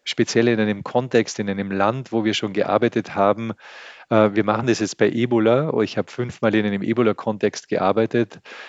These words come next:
äh, ich bin auf Abruf bereit, wieder in den Ebola-Kontext, äh, zu gehen und diese, und, äh, und zu sehen, bedarf es der Hilfe von Ärzte ohne Grenzen. Und das ein oder andere Mal ist es Kollegen von mir passiert, dass sie dorthin gefahren sind und gesagt haben,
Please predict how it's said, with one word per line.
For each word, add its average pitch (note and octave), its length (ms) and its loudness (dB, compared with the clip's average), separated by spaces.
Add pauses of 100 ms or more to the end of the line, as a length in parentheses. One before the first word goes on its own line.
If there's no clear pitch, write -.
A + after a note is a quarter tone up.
(220)
äh, A2 220 6
ich - 160 -4
bin A2+ 120 0
auf G#2+ 120 0
Abruf A2 500 -2
bereit, G2+ 580 2
wieder A#2 280 0
in G#2+ 40 2
den G#2 140 -2
Ebola-Kontext, G#2+ 1120 -2
äh, G2 160 2
zu - 180 -4
gehen A#2+ 460 -2 (380)
und A2 120 -2
diese, A2+ 200 0 (320)
und, A2+ 320 -6
äh, G#2+ 60 0
und A2 340 0
zu A2+ 80 -4
sehen, G#2+ 400 0 (200)
bedarf A2 420 4
es A#2 120 0
der A2+ 140 -2
Hilfe A2 320 -4
von G#2+ 180 -6
Ärzte G2+ 320 -2
ohne G#2 100 -4
Grenzen. B2 600 -6 (400)
Und A2 340 0
das A2 140 -2
ein A#2 240 0
oder A2+ 240 4
andere A#2 300 2
Mal G#2+ 220 4
ist G#2 120 -2
es A2+ 160 -4
Kollegen A#2+ 480 0
von A#2 140 -6
mir G#2+ 140 0
passiert, A2+ 600 -2
dass - 120 -6
sie G#2+ 80 -10
dorthin G#2+ 340 -4
gefahren A2 340 -2
sind A2+ 220 -8
und G#2+ 100 -8
gesagt - 380 -6
haben, G#2+ 240 0